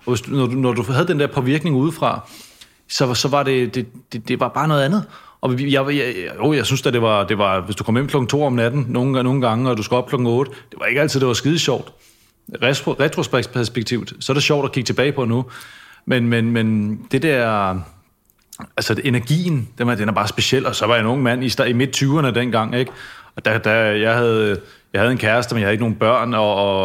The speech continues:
og min kæreste, hun arbejdede også i restaurationsbranchen. Det var, så det var, det var okay, og jeg, jeg havde det fint med at, at skulle prøve at give den her, øh, en over nakken, og jeg tænkte også, "Jamen, det skal nok komme tilbage. Jeg, det skal nok betale sig tilbage, hvis jeg knokler nu."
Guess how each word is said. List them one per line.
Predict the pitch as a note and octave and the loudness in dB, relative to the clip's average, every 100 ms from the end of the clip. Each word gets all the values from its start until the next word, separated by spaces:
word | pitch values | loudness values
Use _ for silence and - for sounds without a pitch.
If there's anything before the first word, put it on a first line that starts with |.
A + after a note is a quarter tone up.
| F#2+ | 0
og | G2 | -2
min | |
kæreste, | G#2 A2 A2+ B2+ | 0 0 0 0
hun | A#2 | 2
arbejdede | G2+ F#2+ F#2 G#2 | 2 2 2 0
også | A#2 | 2
i | A2+ | 0
restaurationsbranchen. | G2 G#2+ G#2 C#3+ - A#2 G#2 G#2+ F#2 | 0 -2 -2 -2 -2 -2 0 -2 -2
Det | G2+ | -2
var, | |
så | F#2+ | -2
det | G2 A2+ | -2 2
var, | A2+ F#2 - - - _ | 2 0 -8 -20 -20 _
det | A2+ | 0
var | C3 | 2
okay, | C3 D3 C#3+ F#3+ | 2 0 0 0
og | C3+ A#2 | 0 0
jeg, | A2+ A2+ | 0 0
jeg | |
havde | A2 E3 | 0 0
det | - | -2
fint | F#3+ G3+ | -4 0
med | D#3+ | 0
at, | C3+ A#2+ A2+ | 2 0 -2
at | |
skulle | A2 A#2+ | -4 -4
prøve | - D3 | 0 0
at | |
give | D3+ D3+ | 0 0
den | C#3+ | 0
her, | C3 A#2+ A2+ A2 | 0 0 0 0
øh, | |
en | D3 | 0
over | C#3 | 0
nakken, | B2 A#2 A#2+ | 2 0 0
og | C#3+ | -2
jeg | A#2+ | 0
tænkte | D3+ C3+ | 2 2
også, | C3 C#3+ | 0 0
"Jamen, | A2+ | 0
det | B2 | 0
skal | - | 0
nok | C#3+ D3 | 0 0
komme | D#3 B2 | 0 0
tilbage. | C3 A2+ C3+ D3+ - _ _ _ | 0 2 0 -4 -10 _ _ _
Jeg, | - A2+ - | -2 -2 0
det | C#3 | 0
skal | D3 | 0
nok | D3 | 0
betale | D#3 D#3+ D3+ D3 | 0 0 0 0
sig | D3 | -2
tilbage, | B2+ A2+ A#2+ | 0 2 2
hvis | C#3 C3 | 0 -2
jeg | |
knokler | - C3+ C#3 | -2 -2 0
nu." | C#3 B2 | -2 -2